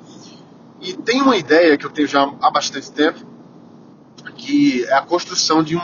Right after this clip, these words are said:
uma ferramenta de análise de tomada de decisão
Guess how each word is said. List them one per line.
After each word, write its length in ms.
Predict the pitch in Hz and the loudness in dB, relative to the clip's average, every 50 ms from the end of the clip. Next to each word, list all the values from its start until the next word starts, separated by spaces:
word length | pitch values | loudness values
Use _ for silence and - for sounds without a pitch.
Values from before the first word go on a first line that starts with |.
| 165 156 - | -8 -12 -10
uma 160 | 147 156 160 160 | -6 -6 -6 -4
ferramenta 760 | - - 180 180 185 170 151 147 143 147 143 - 180 185 185 - - - - - - - - - - - - | -2 -2 0 0 0 0 2 2 2 2 2 2 0 0 0 -4 -16 -20 -20 -20 -20 -20 -20 -20 -20 -20 -10
de 360 | - 147 156 156 156 156 156 151 - | -4 -2 0 2 4 4 4 4 2
análise 880 | 156 160 160 156 143 139 143 151 156 160 165 160 - - 160 185 196 - - - - - - - - - - - - - - | 0 -2 0 2 2 2 4 4 4 2 0 -2 -6 -8 -10 -10 -12 -12 -18 -20 -20 -20 -20 -20 -20 -20 -20 -20 -20 -20 -20
de 100 | - - | -20 -8
tomada 360 | - - 170 151 156 160 160 | -2 0 0 2 2 0 0
de 40 | 156 | 0
decisão 480 | 156 160 - - - - 139 117 110 | -2 -4 -4 -4 -2 -2 -2 -2 -2